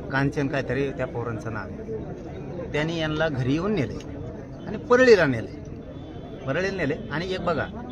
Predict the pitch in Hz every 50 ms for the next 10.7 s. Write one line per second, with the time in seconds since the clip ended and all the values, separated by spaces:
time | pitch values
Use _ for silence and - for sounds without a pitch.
0 | 220 208 190 165 - - - - 160 151 - 175 165 170 185 - 190 185 180 -
1 | - 180 180 175 170 254 247 - 151 123 - 147 135 - - 135 127 120 113 104
2 | 92 - - - - - - - 123 123 110 - 101 - - - - - - -
3 | - - - - - - - 156 - - - - 208 196 220 233 233 233 240 226
4 | 220 214 196 170 147 143 202 254 - - - - 254 - - - - - 151 151
5 | 156 170 185 208 208 202 190 202 208 196 - 247 240 170 170 165 151 143 139 147
6 | 139 135 120 104 95 87 - - 135 135 139 143 135 113 110 107 107 110 107 95
7 | 90 - - - - - - - - - - - - - - - - - - -
8 | - 175 196 214 214 - 196 196 208 214 202 196 175 147 156 165 - - - -
9 | - - - - - - - - 135 165 190 202 226 247 240 - 214 151 190 214
10 | 220 196 208 196 - - 185 160 190 185 190 196 202